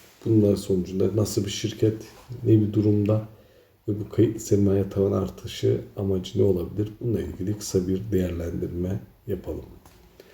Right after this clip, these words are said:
Evet, saat on sekiz on dörtte kamu yayın yapma platformuna Sümer Varlık Yönetim Anonim Şirketi, S M R V A biliyorsunuz kodu.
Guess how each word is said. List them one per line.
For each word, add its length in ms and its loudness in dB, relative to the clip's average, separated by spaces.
Evet, 240 10
saat 320 2
on 180 4
sekiz 420 2
on 280 4
dörtte 580 6
kamu 220 2
yayın 200 4
yapma 300 -4
platformuna 560 2
Sümer 400 6
Varlık 460 4
Yönetim 460 2
Anonim 300 0
Şirketi, 760 0
S 260 -2
M 240 4
R 200 4
V 260 0
A 160 -2
biliyorsunuz 560 -6
kodu. 440 4